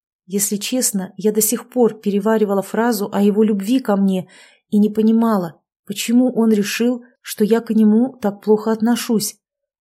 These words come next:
Да и мне он тоже снился. "Это хорошо", чуть повеселел он. "Значит, ты, я хочу сказать, точнее спросить, фух... Мне паспорт восстановили и, Насть,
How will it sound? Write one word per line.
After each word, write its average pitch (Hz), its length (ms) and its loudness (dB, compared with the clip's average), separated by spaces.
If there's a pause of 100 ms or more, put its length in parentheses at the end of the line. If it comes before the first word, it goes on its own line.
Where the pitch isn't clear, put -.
(140)
Да 202 180 0
и 226 80 4
мне 226 300 4
он 247 180 2
тоже 233 240 0
снился. 214 640 -2 (880)
"Это 214 180 0
хорошо", 190 680 -4 (180)
чуть - 220 -12
повеселел 185 560 -4
он. 180 260 -4
"Значит, 220 580 0
ты, 226 380 -2 (300)
я 208 100 0
хочу 220 280 -2
сказать, 220 520 0 (720)
точнее 214 360 0
спросить, 226 720 -2 (140)
фух... 202 640 0 (320)
Мне 220 180 2
паспорт 233 500 0
восстановили 202 640 0
и, 202 440 -4 (500)
Насть, 226 640 0